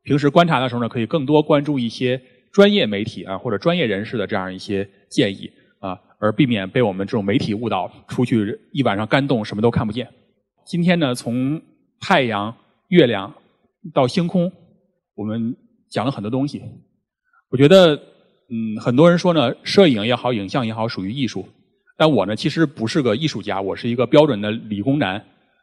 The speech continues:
啊，能够拍到这些东西和大家分享呢，我觉得来自于一个工程的方面的训练，或者来自于我们一种科学的方法，用我们不变的规律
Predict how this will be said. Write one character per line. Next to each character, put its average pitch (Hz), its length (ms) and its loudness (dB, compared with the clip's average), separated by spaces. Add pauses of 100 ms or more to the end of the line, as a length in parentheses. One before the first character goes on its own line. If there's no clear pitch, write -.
(140)
啊， 98 160 -8 (280)
能 135 200 2
够 - 680 4
拍 202 220 4
到 160 120 8
这 135 60 0
些 139 100 4
东 160 120 2
西 139 80 4
和 - 120 -2
大 147 80 4
家 147 140 4
分 180 160 0
享 101 240 -6
呢， 101 60 -6
我 98 40 -6
觉 110 100 -2
得 113 40 2
来 107 220 -2
自 147 160 -4
于 113 100 -2
一 107 140 -6
个 110 200 0 (280)
工 196 180 6
程 107 180 -2
的 107 60 -8
方 113 120 -6
面 117 120 -4
的 101 80 -4
训 113 180 -6
练， 98 200 -6
或 - 120 -2
者 113 60 2
来 110 220 0
自 143 100 -2
于 139 60 0
我 139 100 0
们 110 100 -6
一 120 60 -6
种 98 220 -6
科 170 260 2
学 107 220 -4
的 110 260 -2 (500)
方 175 200 4
法， - 260 -8 (520)
用 185 140 6
我 131 120 4
们 127 340 0 (1040)
不 131 160 4
变 190 240 8
的 117 80 4
规 196 240 4
律 139 180 0